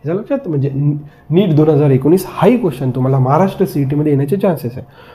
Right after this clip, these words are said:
खूप काही depthly question नाही आहे. ओके, स्ट्रेट फॉरवर्ड question आहे, Simple फॉर्म्युलावर question आहे,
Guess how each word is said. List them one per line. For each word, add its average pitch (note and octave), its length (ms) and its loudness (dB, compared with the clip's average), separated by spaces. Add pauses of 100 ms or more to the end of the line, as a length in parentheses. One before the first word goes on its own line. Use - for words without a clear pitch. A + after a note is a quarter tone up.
(160)
खूप F#3+ 220 0
काही G#3+ 140 4
depthly F#3+ 600 2
question F#3 380 0
नाही B2 200 0
आहे. G2+ 100 -6
ओके, D#3 200 -4
स्ट्रेट F#3 340 -6
फॉरवर्ड D#3+ 240 -2
question D#3 260 -8
आहे, F#3+ 160 0
Simple D#3+ 360 -4
फॉर्म्युलावर A#2+ 480 -10
question - 340 -10
आहे, G3+ 80 -8